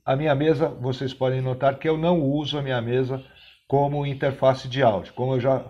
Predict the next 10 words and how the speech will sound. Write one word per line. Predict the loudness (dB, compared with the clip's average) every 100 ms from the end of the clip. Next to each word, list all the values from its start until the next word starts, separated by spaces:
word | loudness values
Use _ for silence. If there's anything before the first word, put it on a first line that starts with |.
| 0
falei | 2 2
em | -2
vários | 0 0 -2 -2
vídeos, | -2 -2 -4 -10 _ _ _ -20 _ -2
eu | 2 4 6 6 6 4 2 -2 -12 _ _ _ _ _ _
estou | -10 -6 -2
pegando | 0 2 2
essa | 0 -2 -4
saída | -2 -2 0 -4
aqui | -6 -4 -6 -6 -16